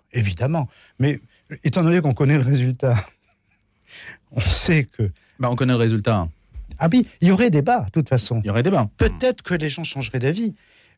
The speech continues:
Speaker 1: mais le seul précédent qu'il y a eu en deux mille cinq <laughs> a fait que les Français qui étaient censés être à quatre-vingts pour cent pour signer le traité de Lisbonne, après débat pendant deux mois, ont voté contre à cinquante-cinq pour cent. Ben, depuis, euh,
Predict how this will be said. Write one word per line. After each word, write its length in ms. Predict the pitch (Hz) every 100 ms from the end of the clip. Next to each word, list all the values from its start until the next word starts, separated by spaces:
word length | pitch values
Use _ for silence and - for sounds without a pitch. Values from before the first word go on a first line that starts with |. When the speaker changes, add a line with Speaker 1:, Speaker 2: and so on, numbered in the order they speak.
| 127
Speaker 1:
mais 340 | 143 143 135
le 280 | 131 135 160
seul 280 | - 180 160
précédent 420 | - - 139 135
qu'il 220 | 110 123
y 40 | 117
a 40 |
eu 160 | 120 123
en 60 |
deux 140 | 107 104
mille 160 | 107 107
cinq 400 | 123 113 98 - _ - -
<laughs> 340 | - - _
a 80 | 120
fait 260 | 98 151 131
que 160 | - 131 120 110 110 117
les 100 | 113
Français 340 | - 127 -
qui 80 | 120
étaient 140 | 104 107
censés 280 | 120 101
être 120 | 127 117
à 40 |
quatre-vingts 360 | 110 120 127 127
pour 200 | 131 104
cent 200 | 135 117 - _ _
pour 220 | - 135
signer 240 | - 113 120
le 80 | 107
traité 260 | 113 107 104
de 40 |
Lisbonne, 460 | 107 101 120 113 98 - _ _ _
après 500 | 160 156 - 175 170
débat 400 | 147 143 139 139
pendant 280 | 117 113 117
deux 120 | 113
mois, 380 | 110 123 110 95
ont 80 | 110
voté 360 | 95 104 - 110
contre 360 | - 135 120 104
à 20 |
cinquante-cinq 400 | - 101 104 104
pour 180 | 90 -
cent. 180 | 208 214 - - _
Ben, 160 | - 107
depuis, 760 | 117 120 - - - 214 214 139
euh, 160 | 120